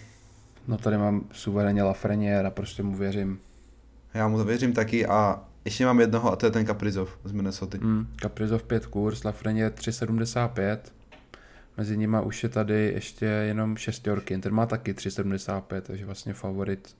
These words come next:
Speaker 1: společně s tím Lafrenierem.
Speaker 2: No jasně, Šestorkin je ten z K H L, no, to se musím opravit přesně. Eh,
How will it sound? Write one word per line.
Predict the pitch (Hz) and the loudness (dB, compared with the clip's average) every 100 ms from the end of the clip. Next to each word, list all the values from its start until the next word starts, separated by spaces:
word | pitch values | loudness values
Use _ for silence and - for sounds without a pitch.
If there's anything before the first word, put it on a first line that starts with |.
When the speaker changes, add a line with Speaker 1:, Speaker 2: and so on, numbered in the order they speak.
| - | -20
Speaker 1:
společně | - - 98 190 120 | -16 -6 -6 -6 -12
s | |
tím | - 107 | -8 -6
Lafrenierem. | 101 - 98 98 98 | -6 -4 -2 0 4
Speaker 2:
No | 117 | 4
jasně, | 113 120 | 4 2
Šestorkin | 120 113 120 113 110 | 0 2 4 4 4
je | |
ten | 110 104 | 4 2
z | |
K | - 104 | 4 4
H | 104 95 | 6 4
L, | |
no, | 95 95 | 2 -2
to | 101 | -2
se | 107 | -2
musím | 101 95 | -2 -2
opravit | 87 101 92 90 | 0 0 -2 -6
přesně. | - 101 - 95 - - - - - - _ - - | -14 -14 -12 -14 -16 -18 -18 -20 -20 -20 _ -20 -4
Eh, | 104 101 98 92 92 | 2 4 4 4 0